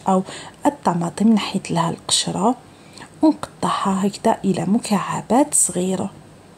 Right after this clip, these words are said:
ديروا الكميه اللي، آه، تحبوها على حسب كميه العجينه. انا هنا استعملت كيلو تاع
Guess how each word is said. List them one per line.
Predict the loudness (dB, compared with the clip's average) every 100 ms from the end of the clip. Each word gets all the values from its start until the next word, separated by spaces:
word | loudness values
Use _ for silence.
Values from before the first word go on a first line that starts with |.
| -20 -20 -20 -20 -20 -14 -10
ديروا | 2 4 4 2
الكميه | -2 -2 2 4 6 6 4 2 -6 0
اللي، | 4 6 6 2 2 -4
آه، | -2 0 0
تحبوها | -2 -2 -2 -6 -8 -2 0 2
على | 0 -2
حسب | 0 0 0 -4
كميه | -2 2 6 6 4 0
العجينه. | 2 2 0 -4 -4 -4 -4 -6 -14 -16 -2
انا | 2 4
هنا | 6 6
استعملت | 4 0 0 2 2 0 -4 -2 -2 -4
كيلو | 0 2 4 4 2 -4 0
تاع | 0